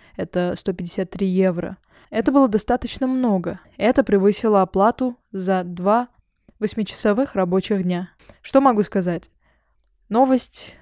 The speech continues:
необычная, имеет отношение к Л Г Б Т. По-моему, не особо интересная,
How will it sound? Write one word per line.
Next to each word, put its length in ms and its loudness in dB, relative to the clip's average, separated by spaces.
необычная, 760 0
имеет 300 2
отношение 520 -2
к 60 -4
Л 100 2
Г 100 -2
Б 120 -2
Т. 260 -4
По-моему, 360 4
не 140 2
особо 340 0
интересная, 680 -4